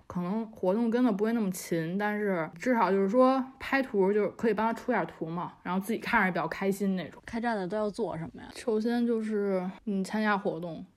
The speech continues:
Speaker 1: 给他拍图嘛，要可能也会做一些应援吧，就是演唱会啊那种，或者是签售会，可能做一些应援，就是给粉丝发一些那种自己做周边之类的。
Speaker 2: 你比如说你开一站子吧，你首先你得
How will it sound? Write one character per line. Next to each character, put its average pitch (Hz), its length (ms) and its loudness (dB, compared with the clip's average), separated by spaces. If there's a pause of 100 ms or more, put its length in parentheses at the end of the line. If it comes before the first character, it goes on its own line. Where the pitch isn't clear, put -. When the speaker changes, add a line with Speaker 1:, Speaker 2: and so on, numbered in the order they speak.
Speaker 1:
给 180 80 -4
他 160 80 0
拍 170 220 0
图 180 320 -8
嘛， 175 180 -8
要 - 160 -12 (300)
可 190 140 -4
能 202 140 0
也 196 80 2
会 208 200 2
做 214 280 0
一 190 60 2
些 208 140 4
应 202 200 2
援 160 340 0
吧， 165 400 -2 (140)
就 202 120 2
是 190 80 6
演 180 140 2
唱 190 320 -4
会 208 240 2
啊 170 180 0
那 165 160 -4
种， - 340 -8
或 196 180 4
者 175 80 -2
是 185 280 -2
签 214 160 -4
售 196 180 -2
会， 190 120 -2 (120)
可 175 60 -4
能 175 140 -4
做 190 180 0
一 185 60 2
些 190 160 2
应 185 200 0
援， 170 220 -2
就 180 100 -2
是 180 200 0 (100)
给 185 160 2
粉 180 200 -6
丝 196 200 0
发 196 220 2
一 180 60 0
些 190 200 4
那 185 120 -2
种 165 160 -6 (220)
自 - 120 -2
己 165 60 4
做 175 220 2
周 185 180 2
边 180 320 2
之 180 100 -4
类 135 80 -4
的。 - 200 -10 (120)
Speaker 2:
你 208 180 -2
比 170 60 -2
如 185 60 0
说 247 60 0
你 247 100 0
开 247 160 -4
一 240 60 0
站 233 220 -2
子 165 80 -4
吧， 143 200 -6
你 196 160 -4
首 196 140 -4
先 185 200 -6
你 175 100 -2
得 - 260 -6